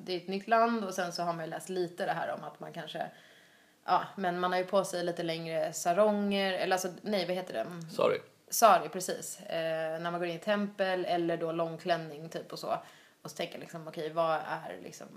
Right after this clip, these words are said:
Speaker 1: okej att ta på sig på stan? Och så blev det ändå ett par shorts som är liksom halvvägs ner till knäna.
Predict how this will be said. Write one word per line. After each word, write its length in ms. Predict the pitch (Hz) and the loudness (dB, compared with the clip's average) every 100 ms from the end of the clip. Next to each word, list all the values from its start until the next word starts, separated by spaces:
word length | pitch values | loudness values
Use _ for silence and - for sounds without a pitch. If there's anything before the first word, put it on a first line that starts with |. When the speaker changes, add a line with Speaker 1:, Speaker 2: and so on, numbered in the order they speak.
| - | -16
Speaker 1:
okej 300 | - 175 156 | -10 -8 -8
att 80 | - | -10
ta 80 | 156 | -10
på 120 | 160 | -10
sig 100 | 160 | -12
på 100 | - | -10
stan? 480 | - 190 185 185 165 | 0 2 4 2 -2
Och 100 | 165 | -6
så 100 | 175 | -6
blev 240 | 175 175 | 0 4
det 60 | 175 | 4
ändå 140 | 165 | 2
ett 80 | 165 | -2
par 240 | 160 156 | -2 -2
shorts 340 | - 214 196 190 | 0 2 2 0
som 100 | 160 | -6
är 100 | 156 | -6
liksom 220 | 160 160 | -8 -4
halvvägs 580 | 190 170 190 226 175 175 | 0 2 6 6 6 -4
ner 180 | 151 | -10
till 280 | 160 151 151 | -10 -10 -10
knäna. 520 | 151 175 143 143 160 | -10 -8 -8 -6 -6